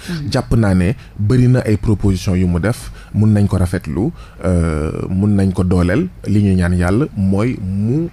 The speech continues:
Speaker 2: euh, mu demee noonu.
Speaker 1: Kon loolu apprécier nga ko li mu wax.
Speaker 2: Am na
Speaker 1: Ci ndox mi ak courant bi.
Speaker 2: am na ay proposition yu mu wax.
Speaker 1: Hmm.
Speaker 2: Man maa ngi koy rafetlu.
Speaker 1: Comme cou-, courant bi li mu wax.
Speaker 2: Am na ci courant bi, ci ndox bi, ci yeneen ak yeneen.
Speaker 1: Mhm.
Speaker 2: Donte jàpp naa ne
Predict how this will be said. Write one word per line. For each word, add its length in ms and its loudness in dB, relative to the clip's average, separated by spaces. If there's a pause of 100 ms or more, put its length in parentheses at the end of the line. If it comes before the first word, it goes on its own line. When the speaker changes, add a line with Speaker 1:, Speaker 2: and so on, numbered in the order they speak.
(360)
Speaker 2:
euh, 440 -6
mu 140 2
demee 260 4
noonu. 180 4
Speaker 1:
Kon 120 2
loolu 220 4
apprécier 540 2
nga 120 -4
ko 100 -6
li 120 0
mu 100 -2
wax. 300 -6 (540)
Speaker 2:
Am 220 6
na 120 6
Speaker 1:
Ci 140 6
ndox 260 4
mi 160 0
ak 180 -4
courant 260 2
bi. 80 2
Speaker 2:
am 160 6
na 120 4
ay 140 4
proposition 560 2
yu 140 6
mu 140 6
wax. 280 -2 (100)
Speaker 1:
Hmm. 180 0 (120)
Speaker 2:
Man 280 2
maa 240 4
ngi 100 -2
koy 100 2
rafetlu. 400 0 (260)
Speaker 1:
Comme 200 2
cou-, 160 -2
courant 360 2
bi 100 -2
li 100 0
mu 80 -2
wax. 160 -6
Speaker 2:
Am 220 4
na 140 6 (280)
ci 140 -2
courant 380 2
bi, 280 2 (100)
ci 120 0
ndox 240 2
bi, 120 0
ci 160 -4
yeneen 260 2
ak 180 -8
yeneen. 260 2 (100)
Speaker 1:
Mhm. 220 -2
Speaker 2:
Donte 340 2
jàpp 220 0
naa 180 4
ne 180 2